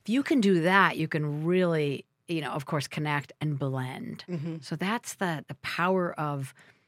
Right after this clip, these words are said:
Speaker 1: singing together and, and that kind of connection. It's,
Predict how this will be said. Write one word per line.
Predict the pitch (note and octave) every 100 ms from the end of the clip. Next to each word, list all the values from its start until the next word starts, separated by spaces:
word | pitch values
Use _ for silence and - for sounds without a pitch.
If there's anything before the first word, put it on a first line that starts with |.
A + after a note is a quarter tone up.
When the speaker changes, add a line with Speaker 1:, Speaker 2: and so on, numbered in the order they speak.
| _ _
Speaker 1:
singing | - G#3 G3+ F#3
together | E3 D#3 C#3+ C#3
and, | E2+ E3 E3
and | D#3
that | D3 C3
kind | - C#3
of |
connection. | - D#3+ D#3+ D#3+ - C#3
It's, | C3+ -